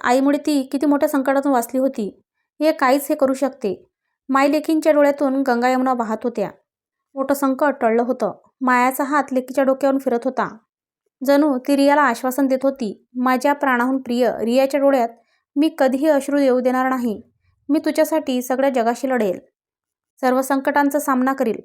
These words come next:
फक्त तुझ्यासाठी जगते मी आणि तुझ्यासाठी काहीही करायला मागेपुढे पाहणार नाही मी.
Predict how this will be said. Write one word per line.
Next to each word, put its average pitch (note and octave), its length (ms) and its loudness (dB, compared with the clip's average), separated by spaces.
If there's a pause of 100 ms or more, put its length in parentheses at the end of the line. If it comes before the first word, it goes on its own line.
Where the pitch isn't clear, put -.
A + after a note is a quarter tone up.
(120)
फक्त C#4 180 -6
तुझ्यासाठी C#4 760 -2 (380)
जगते C4 320 -2
मी G#3+ 220 -2 (120)
आणि C#4+ 260 2
तुझ्यासाठी D4 440 0
काहीही B3+ 340 -2
करायला C4 480 0
मागेपुढे A3 440 -2
पाहणार A#3+ 380 -2
नाही B3 200 -2
मी. A3+ 240 -4